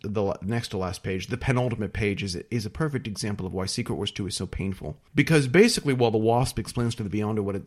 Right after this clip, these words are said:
what it means to be an Avenger in training, you know, Black Knight, Hercules, Captain Marvel, and Captain America stand in a corner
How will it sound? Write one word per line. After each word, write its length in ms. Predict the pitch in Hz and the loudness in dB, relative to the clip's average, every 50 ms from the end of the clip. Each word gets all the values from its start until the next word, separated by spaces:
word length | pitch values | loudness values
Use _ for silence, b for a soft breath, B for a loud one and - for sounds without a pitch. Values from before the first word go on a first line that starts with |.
| _ - | _ -10
what 160 | 117 113 117 | -2 -2 -2
it 60 | 82 95 | 0 0
means 220 | 110 113 107 - | -2 -2 -2 -4
to 60 | - 104 | -4 -2
be 80 | 107 | -2
an 60 | 101 101 | 0 0
Avenger 320 | 92 101 104 107 92 95 | 0 0 -2 -2 -2 -2
in 100 | 95 92 | -4 -4
training, 520 | 92 - - 104 101 101 98 98 92 85 92 | -4 -2 -2 0 0 0 0 0 -2 -2 -2
you 80 | 101 | -2
know, 320 | 92 90 85 87 85 76 - | -2 -2 -2 -4 -6 -6 0
Black 220 | - 139 147 156 131 | 4 4 4 4 4
Knight, 280 | 147 143 135 127 120 | 2 2 2 2 0
Hercules, 640 | 113 123 135 127 127 - 127 120 113 113 110 107 - - - | 0 -2 -2 -2 0 0 0 2 2 0 -2 -2 -6 -8 0
Captain 300 | - 160 147 147 156 143 | 4 4 4 4 4 4
Marvel, 280 | 131 127 123 120 113 | 4 4 4 2 0
and 80 | 110 104 | -2 -2
Captain 300 | - 120 123 120 - 120 | -2 -2 -2 0 0 0
America 260 | 120 117 117 113 - | 0 0 0 0 -2
stand 260 | - - - 123 135 | -4 -2 0 2 2
in 80 | 143 135 | 2 2
a 60 | 127 | 0
corner 480 | 127 - - 151 143 131 120 113 107 | -2 0 2 4 4 4 4 2 0